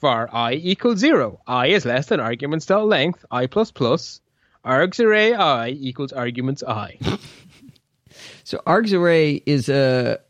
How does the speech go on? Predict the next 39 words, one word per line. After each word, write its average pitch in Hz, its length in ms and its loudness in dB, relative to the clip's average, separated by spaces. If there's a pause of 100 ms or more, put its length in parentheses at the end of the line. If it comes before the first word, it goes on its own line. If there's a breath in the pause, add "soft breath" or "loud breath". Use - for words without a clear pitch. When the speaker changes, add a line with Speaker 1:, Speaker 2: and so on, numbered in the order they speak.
Speaker 2:
a 131 120 2
variable 143 460 2
Speaker 1:
Is 143 60 2
it 131 60 2
Speaker 2:
you 131 100 2
created. 135 600 -2 (460)
It's - 120 -6
an 156 80 4
array 160 280 4
Speaker 1:
Yes. 139 80 2
Speaker 2:
you 127 100 0
created 117 580 -4 (100)
out 165 300 2
Speaker 1:
Yeah. 147 80 4 (120)
Speaker 2:
of 131 200 0
the 139 140 2
arguments. 127 680 -2 (460)
Speaker 1:
Yeah. 123 260 2 (220)
So 151 140 0
one 180 300 2
by 175 140 4
one, 165 180 0
we 135 100 -4
copy 131 320 -6
them 185 140 -2
over, 117 280 -6
take 117 200 -14
the - 60 -20
first 117 280 -8
thing 135 160 0
from 233 120 -2
the 220 100 4
arguments 151 400 0
and - 100 -20
put 127 120 0
it 143 60 -6
into 151 160 -6
args 120 340 -4
array. 110 260 -12